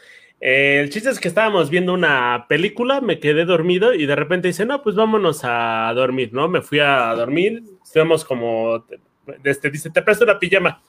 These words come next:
Me pongo la pijama, ya bien tranquilo, me acuesto y pues de repente empieza como que medio cachondeo, ¿no? Y yo de repente me acordé que pues todavía acababa de cortar con una chica hace, hace poco tiempo y pues me dio la,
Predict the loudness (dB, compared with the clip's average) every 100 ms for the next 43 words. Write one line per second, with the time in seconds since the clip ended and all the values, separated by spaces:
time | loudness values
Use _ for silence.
0 | _ _ _ -6 -2 -2 0 0 0 0
1 | 0 0 0 0 0 0 -2 -2 -4 -4
2 | -4 -2 -2 -2 0 0 2 0 -2 _
3 | _ _ _ -6 -2 0 2 2 2 4
4 | 2 2 -2 0 0 0 0 2 2 2
5 | 0 0 0 4 4 4 4 4 4 4
6 | 2 0 0 2 0 0 0 0 -2 0
7 | -2 -2 -12 -14 -20 -2 2 6 6 4
8 | 2 4 4 4 0 0 -2 0 -2 0
9 | -2 -4 -6 -4 -4 -4 -8 -4 -4 -2
10 | -2 -2 -2 -4 -2 -2 0 -2 -4 _
11 | _ _ _ -2 0 0 0 0 2 0
12 | 2 2 2 2 2 2 2 0 -2 -2
13 | -2 -2 -4